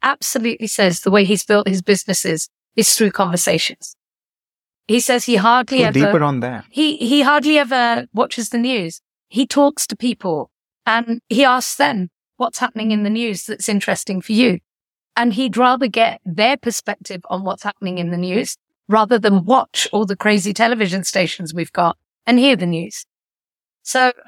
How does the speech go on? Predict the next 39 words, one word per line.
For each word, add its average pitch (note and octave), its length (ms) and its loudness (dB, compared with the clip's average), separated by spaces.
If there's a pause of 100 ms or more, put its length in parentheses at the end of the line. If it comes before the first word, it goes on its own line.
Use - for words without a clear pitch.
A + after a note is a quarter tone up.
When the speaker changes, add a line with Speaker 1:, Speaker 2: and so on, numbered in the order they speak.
(300)
Speaker 1:
so A#3+ 240 2
that's C4 320 0
what B3 160 0
he B3 140 -4
does. G3 280 2
And A3 140 -4
then A3 160 -2
he'll A3+ 320 0 (440)
say, A#3+ 260 -2
"Oh," D4 280 4
and A#3+ 240 -2
then B3 120 2
he'll B3 160 0
talk C#4 220 -6
to - 100 -4
a A3 60 0
third C4+ 260 -4
person G3 440 -4
and G3 140 -4
he'll G3 180 -4
go, G#3 300 0 (320)
"Oh, D#4 160 4
so-and-so D4+ 540 0
this G3 240 -4
morning G#3+ 260 0
was G3+ 140 -2
saying G#3 500 0 (380)
this C4+ 240 4
is A3+ 160 0
what's - 220 0
gonna G3 180 2
impact, G3 400 0
you G3 80 2
know, F3 160 2
what's G#3+ 180 0
happening G#3+ 300 2
in F#3 100 2
China G#3 380 2
and F#3 260 -4